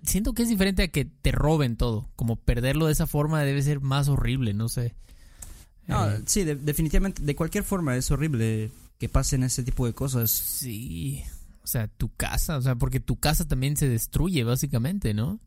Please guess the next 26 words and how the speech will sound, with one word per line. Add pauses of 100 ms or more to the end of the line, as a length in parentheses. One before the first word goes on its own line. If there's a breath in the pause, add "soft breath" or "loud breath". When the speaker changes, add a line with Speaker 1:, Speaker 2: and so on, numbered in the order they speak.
Speaker 2:
Sí,
sí,
tienen
que,
a
lo
mejor
las
paredes
son
afectadas,
o
sea,
Speaker 1:
Ajá.
Speaker 2:
definitivamente
los
muebles, (240)
eh,
son,
Speaker 1:
Sí.
Speaker 2:
son
destruidos. (840 loud breath)
Speaker 1:
Sí,
Speaker 2:
Y
Speaker 1:
sí,
ma-,